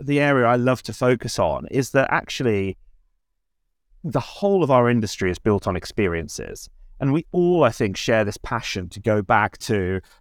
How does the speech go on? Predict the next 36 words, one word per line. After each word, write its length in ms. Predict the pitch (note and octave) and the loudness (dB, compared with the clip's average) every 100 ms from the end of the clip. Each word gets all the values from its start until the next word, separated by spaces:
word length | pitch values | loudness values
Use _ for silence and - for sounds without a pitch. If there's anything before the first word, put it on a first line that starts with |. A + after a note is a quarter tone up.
| - | -10
the 60 | A#2 | -4
glory 460 | B2 C3+ D3 B2 | 0 2 4 4
days 320 | A#2 G#2+ G#2 | 2 0 -2
of 80 | F#2 | -6
travel 580 | - - A2 A2 F#2 E2 | -6 2 4 4 0 -2
where, 400 | F2 F#2 F2+ F2 - - - | 0 0 0 -2 -6 -16 -4
um, 500 | G2+ G2 F2+ F#2 F#2 _ _ _ | 0 2 0 -2 -6 _ _ _
you 100 | A#2 | -4
know, 100 | F2 - | -4 -4
you, 160 | B2+ A2+ _ _ - | -4 -6 _ _ -4
your 160 | C3+ | -2
whole 340 | G#2+ - E3 C3+ | -2 0 0 0
journey 500 | - A#2+ B2 G#2+ F#2 | 2 4 4 2 -2
can 180 | - F#2+ | -4 -6
feel 440 | - G2+ G2 F#2 | -2 2 2 0
seamless 600 | - - G3+ D3 F2 - | -2 -2 0 2 0 -2
and 120 | E2+ | -8
frictionless, 560 | - F3 - A2 D2+ - | -4 -6 -2 -2 0 -2
and 100 | D3+ | -6
you 80 | F#3 | -4
can 160 | G#3+ - | -6 -8
just 360 | - C#4+ - | -4 -4 -2
get 180 | - C3 | -2 2
on 420 | B2+ D#3 C#2+ F2 - _ _ - | 4 2 -2 -8 -12 _ _ -2
with 380 | C3 A#2 G#2+ | 2 2 0
doing 200 | A2+ D3+ | 0 2
what 80 | C3 | 2
you 100 | C3+ | 0
need 160 | C3 A2 | -2 -4
to 80 | - | 0
do. 320 | E3 E2+ C#2+ _ _ - | 2 2 -4 _ _ 0
And 120 | G#3+ | 2
that 100 | A3+ | 4
might 140 | G#3 | 4
be, 120 | D3+ C#3 | 2 2
obviously, 480 | D#3+ C#3+ - F2+ | 0 -2 -4 -4